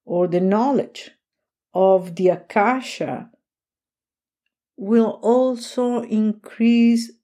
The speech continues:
your ability to perceive and advance spiritually. We are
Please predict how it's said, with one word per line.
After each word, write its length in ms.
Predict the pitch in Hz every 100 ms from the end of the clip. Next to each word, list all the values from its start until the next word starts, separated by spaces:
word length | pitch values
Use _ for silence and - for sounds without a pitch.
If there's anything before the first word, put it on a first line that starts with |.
| _ _ _ _ _
your 320 | 185 208 202
ability 1000 | 202 185 196 220 226 220 - - 143 180 _ _ _ _
to 100 | -
perceive 920 | 226 214 196 190 - 226 233 240 233 233 _
and 260 | 185 196 196
advance 880 | 190 180 170 190 180 185 190 - -
spiritually. 920 | - - 185 175 165 - - - - _ _ _ _ _ _ _ _ _ _ _ _ _
We 380 | 240 185 220 220
are 440 | 214 220 226 220